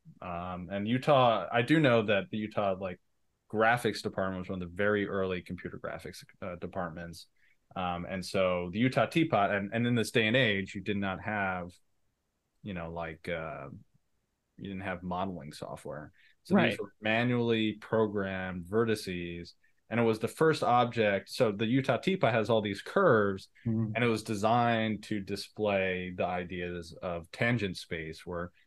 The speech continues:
Speaker 1: you're able to render or shade objects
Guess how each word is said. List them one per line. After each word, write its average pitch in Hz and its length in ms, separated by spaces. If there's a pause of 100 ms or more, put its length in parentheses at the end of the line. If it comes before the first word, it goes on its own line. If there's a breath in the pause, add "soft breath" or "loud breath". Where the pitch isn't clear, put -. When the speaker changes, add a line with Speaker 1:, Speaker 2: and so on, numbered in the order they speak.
(120)
Speaker 1:
you're 98 120
able 98 220
to - 140
render 98 540
or 90 160
shade 117 520
objects 98 760